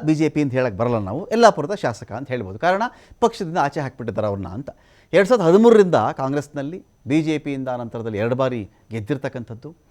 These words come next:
ಎರಡು ಸಾವಿರದ ಹದಿನೆಂಟರಲ್ಲಿ ಆಪರೇಷನ್ ಕಮಲ, ಬಿ ಜೆ ಪಿಗೆ ಮತ್ತೆ ಜಂಪ್ ಹೊಡಿತಾರೆ. ಎರಡು ಸಾವಿರದ ಹತ್ತೊಂಬತ್ತರ ಬೈ ಎಲೆಕ್ಷನ್ ಆಗುತ್ತೆ, ಬಿ ಜೆ ಪಿಯಿಂದ ಗೆಲ್ತಾರೆ. ಬಿ ಜೆ ಪಿ ಸರ್ಕಾರದಲ್ಲಿ ಕಾರ್ಮಿಕ ಮಂತ್ರಿ, ಕಾರ್ಮಿಕ ಮಂತ್ರಿ ನೆನಪಿರಲಿ,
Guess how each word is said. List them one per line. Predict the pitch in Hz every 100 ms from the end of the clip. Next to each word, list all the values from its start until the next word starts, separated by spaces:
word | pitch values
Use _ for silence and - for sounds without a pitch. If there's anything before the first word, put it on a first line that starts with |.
| _ _ -
ಎರಡು | 151 160
ಸಾವಿರದ | 185 127
ಹದಿನೆಂಟರಲ್ಲಿ | 120 151 208 185 170
ಆಪರೇಷನ್ | 127 120 127 131 117
ಕಮಲ, | 123 143 165 127
ಬಿ | 131
ಜೆ | 117
ಪಿಗೆ | 107 113
ಮತ್ತೆ | 104 98 127
ಜಂಪ್ | 131 120
ಹೊಡಿತಾರೆ. | 127 131 151 175 _ _ _
ಎರಡು | 135 196
ಸಾವಿರದ | 190 180
ಹತ್ತೊಂಬತ್ತರ | 151 160 147 143
ಬೈ | 113 117
ಎಲೆಕ್ಷನ್ | 160 165 165 156
ಆಗುತ್ತೆ, | 147 147 190
ಬಿ | 127
ಜೆ | 120
ಪಿಯಿಂದ | 123 123 110
ಗೆಲ್ತಾರೆ. | 101 143 165 190 202 - _ -
ಬಿ | 254
ಜೆ | 233
ಪಿ | 214 240
ಸರ್ಕಾರದಲ್ಲಿ | 208 165 170 151 185
ಕಾರ್ಮಿಕ | 208 156 185 190
ಮಂತ್ರಿ, | 185 165 160 160 - - - - - - - -
ಕಾರ್ಮಿಕ | 131 151 151 151
ಮಂತ್ರಿ | 135 127 135 120
ನೆನಪಿರಲಿ, | 104 104 165 190 190 202 214 _